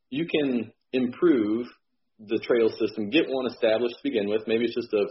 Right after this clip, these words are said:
foot, you know, a pedestrian, like, walking path at first. And then as you go, maybe you need it to, like, I'd really like to be able to get my pickup back there so I could haul out firewood if those trees fall over my trail and stuff. I gotta cut 'em up. You know, you, it's, uh, Rome wasn't built in a day,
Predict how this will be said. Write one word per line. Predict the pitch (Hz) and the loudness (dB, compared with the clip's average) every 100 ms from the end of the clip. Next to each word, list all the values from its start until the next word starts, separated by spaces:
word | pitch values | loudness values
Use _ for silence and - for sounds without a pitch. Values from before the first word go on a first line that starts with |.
| - | 2
foot, | 127 - 110 | 2 2 -2
you | 98 | -4
know, | 95 | -4
a | - | -6
pedestrian, | 101 117 - 113 101 | 0 0 0 -2 -2
like, | 98 92 | -4 0
walking | 104 110 - 95 90 | 2 2 -2 -8 -8
path | - - - _ _ | -8 -8 -14 _ _
at | 90 - | -10 -6
first. | - - - _ - | -8 -8 -14 _ -8
And | 101 | -4
then | 110 | -2
as | 104 95 | -4 -2
you | 104 | 2
go, | 143 127 120 117 _ _ _ | 4 4 2 -4 _ _ _
maybe | 123 123 117 | 2 2 2
you | 117 117 | -2 0
need | 117 110 | 0 -2
it | - | 0
to, | 104 | 0
like, | 95 92 | 0 0
I'd | 131 | 0
really | 175 214 139 | 2 2 2
like | 123 | 0
to | - | 0
be | |
able | 117 | -2
to | 110 | -2
get | 101 | -4
my | 92 - | -4 -4
pickup | 165 104 - | -2 -2 -2
back | 98 92 95 | -2 0 -2
there | 95 | -2
so | - | -2
I | 101 | -2
could | 98 | -2
haul | 104 117 | 0 0
out | 101 - | 0 -2
firewood | 123 131 98 92 92 | -2 0 0 0 -2
if | 92 - | -2 0
those | 98 - | -2 -2
trees | 151 135 95 | -2 -2 0
fall | 104 98 98 | 2 2 2
over | 95 92 | -2 -6
my | 92 | -6
trail | - 123 107 | 0 0 0
and | 95 | -2
stuff. | - - | -6 -6
I | 98 | -2
gotta | 95 95 - | -4 -4 -2
cut | 107 | -2
'em | 107 | -2
up. | 143 - - _ _ _ _ _ | -6 -6 -14 _ _ _ _ _
You | 104 | 0
know, | 104 | 2
you, | 107 110 - _ _ - | 4 2 -4 _ _ -8
it's, | 113 - 104 | -8 -2 0
uh, | 90 87 - _ _ _ _ _ _ _ _ _ _ | 0 -4 -10 _ _ _ _ _ _ _ _ _ _
Rome | 110 143 147 | 2 4 4
wasn't | 147 135 127 | 2 2 4
built | 135 139 | 4 4
in | 151 | 4
a | |
day, | 127 101 107 | 4 6 2